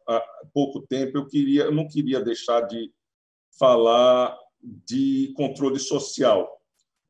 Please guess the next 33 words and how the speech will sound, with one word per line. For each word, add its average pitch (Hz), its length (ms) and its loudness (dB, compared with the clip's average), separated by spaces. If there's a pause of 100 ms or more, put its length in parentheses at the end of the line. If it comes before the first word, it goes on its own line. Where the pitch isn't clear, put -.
Eu 117 120 0
acredito 139 600 -2
que 147 180 -4
se - 380 -8
tem 202 380 -2
uma 151 460 -2 (960)
questão 120 420 -8
mais 165 420 -2
importante 175 840 -4
do 117 160 -12
que - 100 -8
a 123 100 0
compliance 104 880 -12 (580)
e 117 80 -6
do 123 140 -6
que 131 100 -4
a 120 60 2
governança, 110 800 -6
por 151 240 -2
quê? 123 380 -2 (640)
Muito 165 380 0
de 123 120 -6
compliance 123 540 -2
e 117 40 -10
governança 113 760 -4
estão 147 320 -6
sendo 131 300 -6
instituídos 123 580 -12
tanto 175 380 -6
em, 151 140 2 (120)
em, 135 480 -4
em 131 60 -4
órgãos 123 400 -4